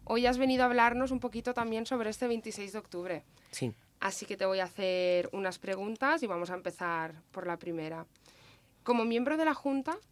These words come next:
Speaker 1: eh, ¿podrías explicar a nuestros oyentes sobre qué actos se van a celebrar para conmemorar el Día da-, del Daño Cerebral, que es hoy?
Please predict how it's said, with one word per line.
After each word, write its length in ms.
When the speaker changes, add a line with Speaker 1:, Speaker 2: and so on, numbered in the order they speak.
Speaker 1:
eh, 340
¿podrías 380
explicar 380
a 40
nuestros 420
oyentes 560
sobre 360
qué 160
actos 400
se 80
van 120
a 60
celebrar 500
para 200
conmemorar 800
el 120
Día 100
da-, 240
del 220
Daño 240
Cerebral, 400
que 80
es 80
hoy? 180